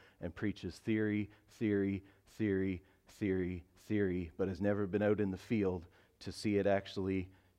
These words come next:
take shape. He's been there, and he understands,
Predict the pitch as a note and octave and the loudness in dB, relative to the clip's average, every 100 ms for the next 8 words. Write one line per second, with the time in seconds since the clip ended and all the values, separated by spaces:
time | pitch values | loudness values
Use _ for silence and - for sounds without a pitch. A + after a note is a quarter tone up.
0 | - A2+ G2 - G#2+ F2+ - - _ A2 | -6 -2 -2 0 0 0 -4 -18 _ -6
1 | F2+ F2 G#2 F2+ D2+ D2+ - _ _ _ | -4 -2 -2 -2 -4 -6 -10 _ _ _
2 | _ E2 F#2 F#2+ F#2 F2+ - G2+ F2+ D2 | _ -6 -2 -2 -2 -4 -4 -4 -4 -6
3 | D#2 - | -12 -20